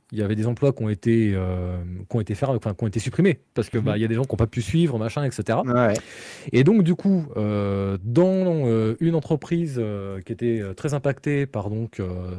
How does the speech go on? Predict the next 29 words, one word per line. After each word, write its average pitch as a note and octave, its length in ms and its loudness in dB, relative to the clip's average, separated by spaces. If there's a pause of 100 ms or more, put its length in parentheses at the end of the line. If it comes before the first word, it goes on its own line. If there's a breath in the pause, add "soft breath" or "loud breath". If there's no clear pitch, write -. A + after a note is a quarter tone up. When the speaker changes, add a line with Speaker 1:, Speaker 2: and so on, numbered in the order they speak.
Speaker 1:
ce, F#2+ 180 -14 (320)
ce G2 120 -10
mouvement A2 340 -4
de G2+ 60 -4
restructuration, G#2+ 680 -4 (580 loud breath)
eh G2 80 -4
ben, A#2 200 2
des D3 360 4
employés C3+ 560 4
ont C#3 160 -2
décidé C#3 380 0
d'entamer A#2+ 280 0
une A#2+ 80 0
grève C3+ 180 2
de B2+ 100 4
la G#2 100 2
faim A#2+ 240 -2
pour C3+ 180 -4
protester A2+ 540 -2
contre A2 300 -6
des, A2+ 140 0
les, G#2+ 500 -2
des G2+ 180 -6
délocalisations G#2+ 880 -6
et C3 140 -2
le A2+ 180 -4
licenciement, A#2 840 -6
euh, F2 320 -6
de G2 180 -8